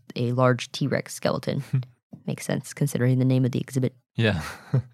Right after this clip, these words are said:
Speaker 1: The Bolton Museum in Bolton in the United Kingdom recently officially nicknamed their Tojiangosaurus skeleton as Django. They held a contest to figure out the name. I guess they had over four hundred entries.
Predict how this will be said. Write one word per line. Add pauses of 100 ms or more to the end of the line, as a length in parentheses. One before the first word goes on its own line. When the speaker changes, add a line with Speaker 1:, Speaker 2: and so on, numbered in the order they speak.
(640)
Speaker 1:
The
Bolton
Museum
in
Bolton
in
the
United
Kingdom
recently
officially
nicknamed
their
Tojiangosaurus
skeleton (260)
as
Django. (260)
They
held
a
contest
to
figure
out
the
name.
I
guess
they
had
over
four
hundred
entries.